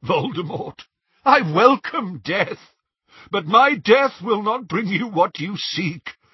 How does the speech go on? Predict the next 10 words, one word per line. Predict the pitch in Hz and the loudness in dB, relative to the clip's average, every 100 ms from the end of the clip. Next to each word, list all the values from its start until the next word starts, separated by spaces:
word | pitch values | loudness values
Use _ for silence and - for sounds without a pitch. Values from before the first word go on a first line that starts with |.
| _ _ _ | _ _ _
There | - 220 240 220 | -2 2 2 2
is | 196 196 | 0 -4
so | - - 262 269 269 277 | -8 -2 4 6 6 4
much | 214 208 196 214 - - - | -2 -2 4 4 4 -14 -12
you | 180 170 - | -10 -12 -10
do | - 175 202 | -6 -4 0
not | 180 202 - | 2 2 2
understand." | 127 151 127 147 - - - 120 113 - - 107 95 90 - - _ _ _ _ _ _ _ | 0 0 -4 -6 -10 -14 -4 2 2 2 -16 -12 -12 -12 -16 -20 _ _ _ _ _ _ _
He | 92 85 - - | -12 -12 -14 -4
felt | 151 85 | -4 -4